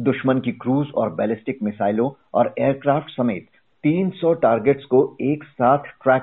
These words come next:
कर सकता है और उन्हें हवा में ही मार गिरा सकता है। उधर भारत को घेरने में जुटे चीन ने भी अपना एयर डिफेंस सिस्टम एचक्यू नाइन पाकिस्तान को दिया है, जिसकी रेंज सौ से तीन सौ किलोमीटर तक की है।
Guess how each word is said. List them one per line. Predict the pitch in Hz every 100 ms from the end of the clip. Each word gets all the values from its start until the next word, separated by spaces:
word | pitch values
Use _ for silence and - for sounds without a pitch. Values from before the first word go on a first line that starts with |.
| 131
कर | 131
सकता | 120 - 117
है | 123 156 - _ 110
और | 120
उन्हें | 127 110 117 135
हवा | - 101 127
में | 110
ही | 104 147
मार | 127 131
गिरा | 110 107
सकता | - - -
है। | - 98 - _ _ _ _ _ -
उधर | - 185
भारत | - - 117 185 -
को | 160
घेरने | - 120 135 151
में | 131
जुटे | 135 139
चीन | 135 120 127
ने | 113
भी | 80 98 - - _ -
अपना | 127 - 151 156 -
एयर | 120 131
डिफेंस | 107 107 127 120
सिस्टम | 117 110 127 127 - _ -
एचक्यू | 147 147 - 143 135
नाइन | 127 123 87 - _ -
पाकिस्तान | 117 117 - - 123
को | 135 101
दिया | 82 67
है, | - - _ -
जिसकी | 117 127 127
रेंज | 107 131 151 - - _
सौ | - 139 143 160
से | - 147
तीन | 151 127 139
सौ | 143 - 147
किलोमीटर | 120 113 107 101
तक | 104 - -
की | 92
है। | - -